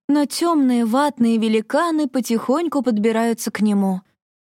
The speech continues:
Редкие деревца напротив поместья плавно переходят в настоящий лес. Среди них я заметила пролесок. Дорожкой, похоже, пользуются не слишком часто. Ее едва видно под покрывалом из осенних листьев.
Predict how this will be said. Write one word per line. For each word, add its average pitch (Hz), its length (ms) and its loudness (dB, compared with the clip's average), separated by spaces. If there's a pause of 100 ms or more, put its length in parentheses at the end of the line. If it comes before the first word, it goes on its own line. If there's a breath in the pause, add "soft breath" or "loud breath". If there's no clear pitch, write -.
(180)
Редкие 262 500 0
деревца 233 640 0
напротив 247 540 0
поместья 254 580 0
плавно 294 580 0
переходят 269 600 -2
в 262 40 0
настоящий 269 760 0
лес. 302 440 -2 (460)
Среди 247 340 0
них 240 240 0
я 233 120 0
заметила 233 500 0
пролесок. 240 800 -2 (320)
Дорожкой, 269 560 0
похоже, 294 420 0
пользуются 302 560 -2
не 294 140 0
слишком 330 560 -2
часто. 190 480 -4 (360)
Ее 269 180 2
едва 262 360 0
видно 240 400 0
под 208 180 -4
покрывалом 220 640 0
из 214 120 -2
осенних 247 480 -2
листьев. 214 580 -6